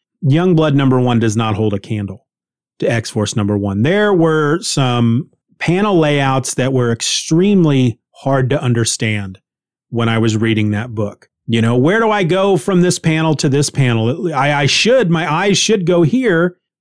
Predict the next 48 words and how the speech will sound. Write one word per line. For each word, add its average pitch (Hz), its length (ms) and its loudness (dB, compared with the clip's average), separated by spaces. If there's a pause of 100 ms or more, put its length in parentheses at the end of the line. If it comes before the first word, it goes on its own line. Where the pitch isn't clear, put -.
but 147 180 -2
that 165 200 0
didn't 156 200 2
make 143 200 2
any 127 160 0
sense. 175 580 -2 (260)
So - 240 -2
I'm 139 160 0
gonna 143 160 0
go 131 160 0
this 165 280 0
way, 147 380 2
and 135 220 0
that 151 160 -2
makes 147 240 0
a 123 40 -2
little 247 240 2
more 202 200 4
sense, 165 240 0
but 147 120 -2
it 139 40 -6
still 247 200 -4
didn't 208 160 0
make 202 140 -8
a 202 60 -10
lot 196 180 0
of 185 60 0
sense. 175 200 0 (380)
That, 254 380 -2 (160)
for 220 180 0
me, 233 200 4
was 185 200 2
the 147 100 0
biggest 147 500 -2
problem 123 440 0
with 113 160 0
this 113 200 -2
book, 110 400 -6
was 117 520 -2 (360)
not 185 420 0 (320)
Liefeld's 147 720 0
art 135 300 0
in 110 200 0
general, 120 600 -2 (280)
but 117 220 -2
the 123 80 0
way 127 280 2
his 123 280 0